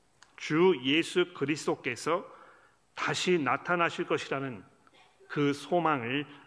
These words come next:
말하는 것입니다. 디모데가 목자로서의 역할을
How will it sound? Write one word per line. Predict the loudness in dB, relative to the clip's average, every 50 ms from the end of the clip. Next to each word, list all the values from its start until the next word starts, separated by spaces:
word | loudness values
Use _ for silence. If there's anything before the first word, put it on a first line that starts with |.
| _ -8
말하는 | -4 -2 0 0 0 0 -2 -2 -2 -4
것입니다. | -4 -6 -8 -10 -10 -12 -14 -16 -20 -20 -20 -20 _ _ _ _ _ _ _ _ _ _ _ _ _ _ _ _ _ _ _ _ _ _ _ _ _ _ _ _ _ _ _ -20 -20 -20 -20 -20 _ _ -2
디모데가 | 2 4 6 6 6 6 6
목자로서의 | 4 4 0 2 4 4 4 4 4 4 4 4 4
역할을 | 4 2 0 0 0 2 2 2 0 -2 -6